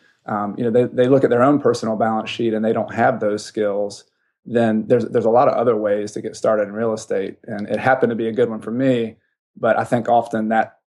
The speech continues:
that way of getting started is, is oversold a little bit because, because it has so many benefits, because you're learning one of the key strategies of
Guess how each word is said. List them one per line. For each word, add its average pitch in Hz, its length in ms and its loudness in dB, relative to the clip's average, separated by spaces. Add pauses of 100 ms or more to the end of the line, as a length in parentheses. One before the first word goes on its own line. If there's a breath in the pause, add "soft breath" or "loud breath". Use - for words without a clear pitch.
(140)
that 117 180 2
way 123 200 4
of 110 120 -2
getting 113 220 -6
started 107 320 -2
is, 98 120 -14
is - 180 -14
oversold 110 580 -2
a 101 100 -4
little 101 180 -2
bit 104 300 -4
because, 107 540 2 (360 soft breath)
because 147 220 4
it 135 40 6
has 131 140 4
so 143 60 2
many 120 160 2
benefits, 127 480 0
because 117 240 -2
you're 117 140 0
learning 123 340 2
one 113 120 -4
of 107 80 -2
the 104 60 -6
key 120 520 -6 (420)
strategies 110 680 2
of 107 200 -8